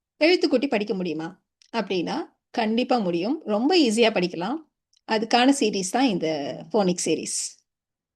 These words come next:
So, இந்த சீரிஸ்ல நாம எழுத்துக்களுடைய சவுண்ட்ஸ்,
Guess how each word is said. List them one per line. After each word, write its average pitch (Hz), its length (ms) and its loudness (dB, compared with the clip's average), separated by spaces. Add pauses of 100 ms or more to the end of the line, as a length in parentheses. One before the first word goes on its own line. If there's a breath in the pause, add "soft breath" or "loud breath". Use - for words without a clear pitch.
(240 soft breath)
So, 277 180 2
இந்த 320 300 8
சீரிஸ்ல 277 420 6
நாம 220 360 4
எழுத்துக்களுடைய 220 720 4 (100)
சவுண்ட்ஸ், 202 520 -2